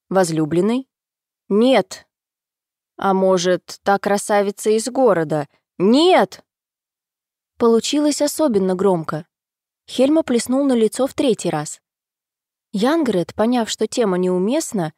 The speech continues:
уступил и зевнул. "Слава богам! А то она для вас старовата. И ещё.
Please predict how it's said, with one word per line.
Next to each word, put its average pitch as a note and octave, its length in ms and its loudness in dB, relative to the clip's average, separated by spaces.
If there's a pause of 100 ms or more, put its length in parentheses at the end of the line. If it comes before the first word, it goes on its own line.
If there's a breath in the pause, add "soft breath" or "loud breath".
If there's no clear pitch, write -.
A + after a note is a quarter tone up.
(160)
уступил B3 500 -4
и D4+ 80 0
зевнул. F3+ 460 -4 (840)
"Слава A#3+ 560 2
богам! E3 460 -2 (420)
А F#3+ 120 -2
то A3 160 0
она B3 180 2
для B3+ 180 2
вас G#3+ 180 2
старовата. F3+ 680 0 (760)
И A3 100 -4
ещё. A#3+ 640 -2